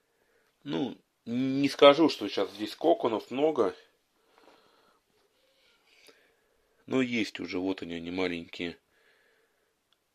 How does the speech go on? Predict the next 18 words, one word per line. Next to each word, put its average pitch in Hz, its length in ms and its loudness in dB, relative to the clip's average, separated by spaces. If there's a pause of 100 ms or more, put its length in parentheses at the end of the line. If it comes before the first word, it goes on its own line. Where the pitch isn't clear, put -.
(640)
кокотушки. - 760 -8 (380)
Ой. 87 220 -18 (2000)
Вот 98 300 -8
он, 87 200 -12
маленький 90 400 -4
кокон. 120 400 2 (340)
Коконы 110 360 -2
они 101 120 -4
тут 101 220 -12
есть. 98 320 -4 (800)
То 98 100 -4
есть, 90 140 -4
если 104 200 -2
поковыряться, 113 720 2 (720)
то 98 120 -4
их 107 180 -4
тут 107 160 -10
можно 101 400 -2